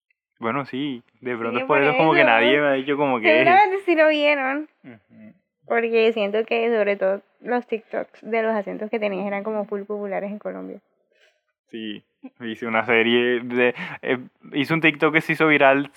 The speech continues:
Speaker 1: sobre eso y saqué como
Speaker 2: Como
Speaker 1: diez,
Speaker 2: cincuenta
Speaker 1: sí,
Speaker 2: mínimo.
Speaker 1: sobre lo mismo. <laughs>
Speaker 2: Y
Speaker 1: Estaba
Speaker 2: entonces
Speaker 1: aprovechando.
Speaker 2: seguramente todo TikTok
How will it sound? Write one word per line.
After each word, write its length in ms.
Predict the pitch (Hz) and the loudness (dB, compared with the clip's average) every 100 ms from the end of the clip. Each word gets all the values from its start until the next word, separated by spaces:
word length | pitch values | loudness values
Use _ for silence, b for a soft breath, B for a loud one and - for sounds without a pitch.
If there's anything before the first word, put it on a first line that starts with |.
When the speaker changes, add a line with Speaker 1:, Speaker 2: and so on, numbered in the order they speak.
| - | 0
Speaker 1:
sobre 500 | 151 143 123 127 151 | 2 6 6 8 6
eso 320 | 160 160 - - _ | 4 2 0 -6 _
y 80 | 139 143 135 | -6 -2 2
saqué 280 | 123 117 | 4 4
como 260 | 110 135 135 | 2 4 4
Speaker 2:
Como 300 | 127 123 120 - _ | 4 -2 -16 -20 _
Speaker 1:
diez, 560 | - 131 131 135 147 151 127 | -4 2 6 8 6 4 -2
Speaker 2:
cincuenta 680 | 269 262 226 233 240 220 226 | -2 0 2 0 0 0 -2
Speaker 1:
sí, 40 | 226 | -2
Speaker 2:
mínimo. 560 | 240 247 254 254 262 143 | -2 -2 0 0 0 -2
Speaker 1:
sobre 380 | 131 127 123 120 | 2 4 6 4
lo 100 | 120 | 2
mismo. 440 | 127 139 139 123 | 2 0 -2 -2
<laughs> 520 | 139 131 127 - 127 - _ _ _ | -2 -4 -8 -14 -16 -18 _ _ _
Speaker 2:
Y 480 | - 247 247 226 208 - _ _ | -10 -8 -6 -8 -10 -16 _ _
Speaker 1:
Estaba 340 | - - 101 294 | -12 -4 0 2
Speaker 2:
entonces 60 | 120 117 107 | 2 2 0
Speaker 1:
aprovechando. 180 | 107 - | -2 -2
Speaker 2:
seguramente 720 | 240 233 247 262 254 294 262 - | -2 -2 -2 -2 -6 -10 -12 -6
todo 280 | 254 277 | -2 -2
TikTok 480 | 269 240 _ - 254 | -4 -14 _ -12 -12